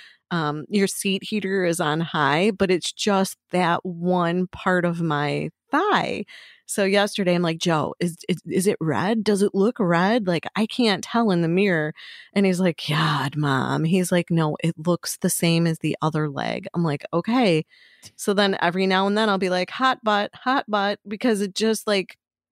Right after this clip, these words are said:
turns on. And like I said, I had to turn around and make sure my pants weren't on fire 'cause my ass just gets so hot.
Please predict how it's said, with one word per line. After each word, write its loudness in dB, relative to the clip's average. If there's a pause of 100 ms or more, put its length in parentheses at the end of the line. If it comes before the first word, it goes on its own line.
(220)
turns 2
on. 0
And -2
like 2
I 2
said, 2
I 4
had 2
to -2
turn 2
around 2
and 2
make 2
sure -2
my 2
pants 0
weren't 0
on 0
fire 0
'cause -4
my -2
ass -2
just -2
gets -4
so -2
hot. -4